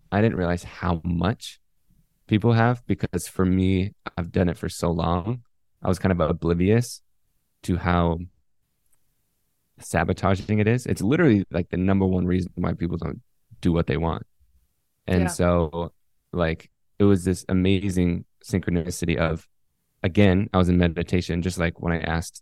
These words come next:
Speaker 1: driving in my car to, like, "Should I move to this city and accept this job?" Again, I was in my mom's office on a mattress that we bought from Amazon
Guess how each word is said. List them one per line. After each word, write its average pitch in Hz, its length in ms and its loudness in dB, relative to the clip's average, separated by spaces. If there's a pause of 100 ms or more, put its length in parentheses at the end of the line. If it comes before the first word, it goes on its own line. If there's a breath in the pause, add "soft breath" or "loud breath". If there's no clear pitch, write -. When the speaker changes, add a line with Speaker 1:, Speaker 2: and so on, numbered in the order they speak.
(120)
Speaker 1:
driving 85 300 2
in 85 220 0
my 82 100 -2
car 87 440 2
to, 90 120 -8
like, 80 140 -6
"Should 82 120 -4
I 82 140 0
move 85 420 -2
to - 100 -6
this 82 160 -4
city 92 260 -2
and - 180 -6
accept - 240 -8
this 82 120 -8
job?" 90 360 2 (720)
Again, 92 460 2 (320)
I 85 80 2
was 85 300 0
in 90 140 0
my 85 80 2
mom's 82 500 -6
office 85 480 -2 (500)
on 87 120 2
a 82 40 2
mattress 85 680 0
that - 160 -2
we 85 100 2 (220)
bought - 220 2
from - 140 -6
Amazon 90 680 0